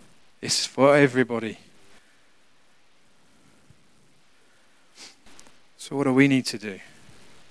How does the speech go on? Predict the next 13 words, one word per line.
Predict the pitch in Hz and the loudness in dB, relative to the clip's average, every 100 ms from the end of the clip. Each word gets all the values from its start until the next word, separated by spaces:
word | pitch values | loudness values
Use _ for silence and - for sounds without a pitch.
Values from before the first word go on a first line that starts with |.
| - - | -18 -10
as | 117 | -10
believers? | - 110 113 107 95 - - - - - - - - - - - _ _ _ _ - - - - - | -4 0 0 -2 -8 -16 -20 -20 -20 -20 -20 -20 -20 -20 -20 -20 _ _ _ _ -20 -20 -20 -16 -4
Verses | 123 - 101 | -4 -2 -2
ten | - 139 | -2 -4
to | - | -6
fourteen | - 143 127 - 139 131 123 123 - - - - - - - _ - _ - - - - _ | -6 -4 -2 0 0 0 -2 -8 -20 -20 -20 -20 -20 -20 -20 _ -20 _ -20 -20 -20 -20 _
basically | 165 165 - 135 120 | 0 0 0 -4 -6
is | 110 | -4
saying | - 135 117 | -2 -2 -4
we | 120 | -8
just | 143 151 | -8 -4
need | 156 139 | -2 -2
to | 123 107 87 | -2 -4 -6